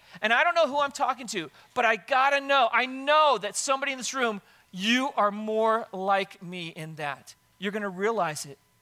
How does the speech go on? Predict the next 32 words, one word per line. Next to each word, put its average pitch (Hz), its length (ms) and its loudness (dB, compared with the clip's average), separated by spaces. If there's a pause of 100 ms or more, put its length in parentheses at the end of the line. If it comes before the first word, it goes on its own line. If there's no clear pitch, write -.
(280)
And 180 120 -8
maybe 226 200 -4
you 233 60 -6
just 220 240 -8
need 226 140 -10
to 185 60 -8
hear 196 240 -6
it 175 100 -14
this 170 200 -12
week. 147 220 -20 (1040)
'Cause 202 160 -2
I 277 80 4
think 277 160 0
a 226 60 6
lot 220 200 4
of 233 100 -2
us 208 120 -12
would 220 120 -12
say, 220 200 2
if 214 100 0
I 214 40 0
said, 240 180 0
"Hey, 381 160 2
you 330 80 2
believe 349 220 2
in 320 80 -4
God?" 330 360 4
"Yeah, 427 60 -2
I 453 320 6
believe 480 220 -4
in 359 60 -14
God." 415 320 6